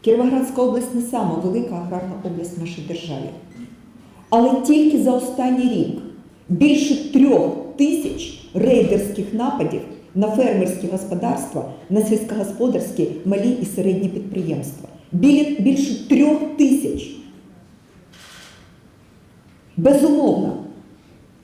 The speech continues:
ту землю, яка у них в оренді, і яку вони хочуть далі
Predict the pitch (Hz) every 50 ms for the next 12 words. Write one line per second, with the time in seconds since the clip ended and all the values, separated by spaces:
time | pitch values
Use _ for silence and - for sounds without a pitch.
0 | _ _ - - - 339 349 - - - 285 294 262 220 196 190 180 185 214 214
1 | - 302 269 254 233 233 220 233 233 - 208 190 196 202 247 277 339 349 339 -
2 | 165 135 113 - - - - - - - - - - - - - - - - 247
3 | 294 294 294 302 320 339 302 285 294 277 277 - - - - 311 311 269 214 -
4 | - - 180 170 175 - 254 269 277 254 208